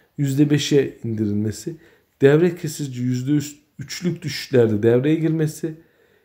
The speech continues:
İki defa devre kesici durumunda olan hisse günlük olarak işleme kapatılması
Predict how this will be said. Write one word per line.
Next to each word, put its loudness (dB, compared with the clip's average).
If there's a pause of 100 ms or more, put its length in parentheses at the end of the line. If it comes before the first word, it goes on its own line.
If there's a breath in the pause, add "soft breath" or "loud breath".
(160 soft breath)
İki -2
defa 2
devre 2
kesici -6
durumunda -2
olan -2
hisse -6
günlük -2
olarak 0
işleme -4
kapatılması -6